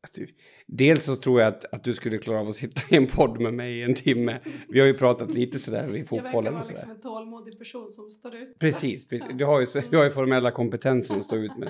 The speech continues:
Speaker 1: dårar också.
Speaker 2: Mm.
Speaker 1: Men, eh, men vi har ju, alltså, våran podd är ju mycket med, alltså, vi är ju, det är ganska skämtorienterat, liksom. Jag tänker, eh,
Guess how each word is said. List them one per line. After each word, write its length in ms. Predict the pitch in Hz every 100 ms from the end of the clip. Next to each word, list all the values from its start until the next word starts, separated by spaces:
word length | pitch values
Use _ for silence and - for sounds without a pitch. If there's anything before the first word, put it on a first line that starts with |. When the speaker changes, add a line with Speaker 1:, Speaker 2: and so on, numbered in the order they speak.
| 110
Speaker 1:
dårar 360 | 113 113 - -
också. 200 | - -
Speaker 2:
Mm. 100 | _ _ - - -
Speaker 1:
Men, 260 | - 127 135
eh, 120 | 143 - -
men 140 | - 131
vi 140 | 160
har 60 | 185
ju, 160 | 165
alltså, 220 | - 147 147
våran 380 | 135 160 170
podd 300 | 165 165 156
är 40 | 151
ju 160 | 123
mycket 560 | 113 120 - _ - 120
med, 280 | 113 104 104
alltså, 220 | 123 -
vi 220 | 113 131
är 40 | 131
ju, 180 | 117
det 120 | 110 117
är 40 |
ganska 280 | 113 117 113
skämtorienterat, 1040 | - 113 104 98 107 95 101 139 165 - -
liksom. 260 | - -
Jag 120 | - -
tänker, 320 | 117 117
eh, 60 | 117